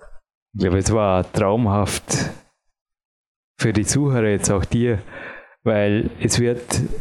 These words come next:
egal ob zweitausendneunzehn hoffentlich ein bisschen ruhiger wird, aber es, es wird weiterhin Kriege, es wird Flüchtlinge, es wird mehr und mehr eigentlich zum Teil auch arm und reich geben.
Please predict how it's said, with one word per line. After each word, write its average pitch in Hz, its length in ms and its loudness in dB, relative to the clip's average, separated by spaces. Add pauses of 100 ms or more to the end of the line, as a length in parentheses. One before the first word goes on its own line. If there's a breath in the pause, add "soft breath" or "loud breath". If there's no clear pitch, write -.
(140)
egal 113 440 2
ob 98 100 -4
zweitausendneunzehn 110 1000 2
hoffentlich 110 340 2
ein 107 80 0
bisschen 107 240 2
ruhiger 117 540 0
wird, 123 320 0
aber 107 260 2
es, - 280 -2 (460 loud breath)
es 104 140 0
wird 139 200 0
weiterhin 123 540 2
Kriege, 127 440 2
es 110 160 0
wird 117 140 0
Flüchtlinge, 139 720 0
es 110 160 0
wird 117 420 -2
mehr 120 300 2
und 131 80 0
mehr 135 240 2
eigentlich 117 400 0
zum 113 160 -2
Teil 120 260 2
auch 117 340 0 (360 loud breath)
arm 135 300 2
und 127 140 2
reich 135 400 0
geben. 147 360 -2